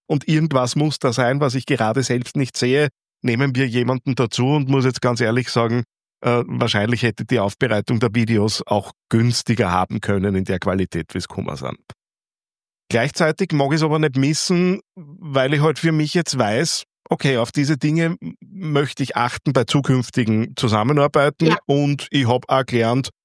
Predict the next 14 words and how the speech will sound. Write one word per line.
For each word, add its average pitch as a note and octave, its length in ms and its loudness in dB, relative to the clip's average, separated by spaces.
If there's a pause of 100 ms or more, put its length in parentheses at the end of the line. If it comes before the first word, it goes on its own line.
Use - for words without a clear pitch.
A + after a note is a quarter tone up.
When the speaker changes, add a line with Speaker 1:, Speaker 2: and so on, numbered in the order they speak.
(160)
Speaker 1:
wie C3 140 0
viel C3+ 240 0
ich B2+ 140 0
eigentlich A2+ 380 -2
weiß G2 220 0
über G2+ 140 2
die A2 140 0
Optimierung G#2 540 0
von A2+ 160 0
YouTube-Videos, G#2+ 800 0
weil A2 120 2
meine G2+ 300 2
besser G2 340 -2
funktionieren, G#2+ 720 -2